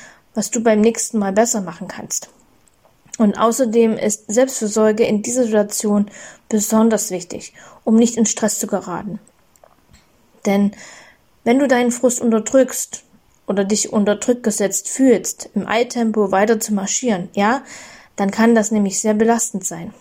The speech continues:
Strategie zwei. Fokussiere dich auf die Dankbarkeit.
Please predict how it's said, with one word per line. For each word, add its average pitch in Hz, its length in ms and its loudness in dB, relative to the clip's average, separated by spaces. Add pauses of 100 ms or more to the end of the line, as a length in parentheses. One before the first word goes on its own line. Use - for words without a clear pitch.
(1300)
Strategie 214 640 -2
zwei. - 440 -4 (480)
Fokussiere 254 680 0
dich 233 460 0
auf 208 140 -6
die 202 120 -4
Dankbarkeit. 196 680 -4